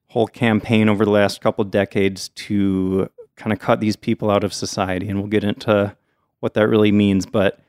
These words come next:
you know, I think calling them this is kind of a way to tell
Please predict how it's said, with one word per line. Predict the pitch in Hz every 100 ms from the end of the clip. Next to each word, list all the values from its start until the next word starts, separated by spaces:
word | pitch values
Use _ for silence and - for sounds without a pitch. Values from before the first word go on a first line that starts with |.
| _ _ _ _ _
you | -
know, |
I | 113
think | - 123
calling | - 147 139 127
them | 117
this | 117 110
is | 110
kind | 98 - 110
of | 104
a | 104
way | 101 107 104
to | 101 - 110
tell | - 117 110 107 101